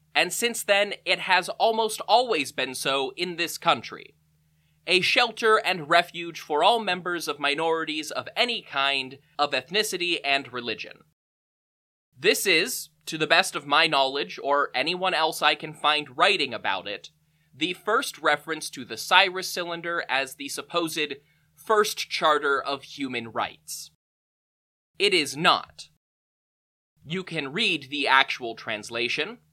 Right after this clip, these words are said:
I'll post a link. It says nothing even related to human rights. It's also quite bizarre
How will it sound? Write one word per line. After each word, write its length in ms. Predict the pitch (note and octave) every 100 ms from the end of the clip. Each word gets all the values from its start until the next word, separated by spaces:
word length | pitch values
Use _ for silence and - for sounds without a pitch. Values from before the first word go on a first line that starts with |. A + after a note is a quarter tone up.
| _
I'll 140 | A2+ A2+
post 340 | C3+ A#2 -
a 60 | G#2
link. 460 | C#3 G#3+ G#3+ - _ _ _ _ -
It 160 | G3+ G3
says 340 | - G3+ F#3+
nothing 520 | G3 A3 A3+ A3+ A3 G3+
even 380 | F#3 F3 F3
related 640 | D#3+ E3 C#3+ E3+ E3+ B2+ - -
to 160 | B2+
human 440 | A#2 - C3 A2 G2+
rights. 600 | G2+ D#2+ - - - - _ _ _ _ _ _ _ _ _ -
It's 200 | C#3 G#3
also 380 | A3+ A#3 G#3 G#3
quite 500 | - - F3 A3 -
bizarre 680 | F#3+ D3+ D3 D3+ F3 A3